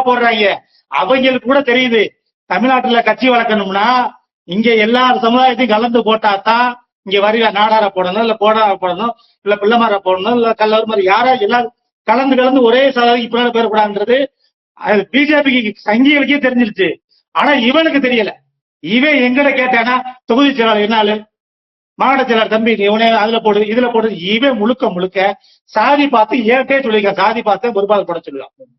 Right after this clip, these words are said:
ஏன்ட்ட சொல்லாம கலந்து போடணும், கலந்து போடணுங்க. கலந்து போறது ஒரு பக்கத்து. ஆனா எந்த சாதி எந்த பக்கத்து அதிகமா இருக்கோ அதைத்தான் போடுவான். இங்க நான் ஒரு பல்லர் பறையில இருந்தா சிவகங்கை என்னை போட்டிருக்க மாட்டேன்.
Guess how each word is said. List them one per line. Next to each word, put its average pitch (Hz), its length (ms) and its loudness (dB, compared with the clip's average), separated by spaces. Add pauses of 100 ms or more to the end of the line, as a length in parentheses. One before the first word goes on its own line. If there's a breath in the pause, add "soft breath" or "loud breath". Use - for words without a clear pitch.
(440)
ஏன்ட்ட 226 320 0
சொல்லாம 226 280 0
கலந்து 247 360 2
போடணும், 214 300 0
கலந்து 233 220 0
போடணுங்க. 214 400 -2 (440 soft breath)
கலந்து 262 320 2
போறது 240 280 2
ஒரு 220 80 0
பக்கத்து. 214 320 0 (400 soft breath)
ஆனா 165 260 0
எந்த 208 240 0 (300)
சாதி 233 320 0
எந்த 226 200 2
பக்கத்து 220 240 0
அதிகமா 214 360 0
இருக்கோ 170 260 -2 (580)
அதைத்தான் 269 420 0
போடுவான். 214 320 0 (600)
இங்க 240 340 0
நான் 247 280 2
ஒரு 269 120 0
பல்லர் 262 300 0
பறையில 240 220 2
இருந்தா 247 180 2
சிவகங்கை 247 280 0
என்னை 214 140 0
போட்டிருக்க 208 300 -4
மாட்டேன். 165 300 -4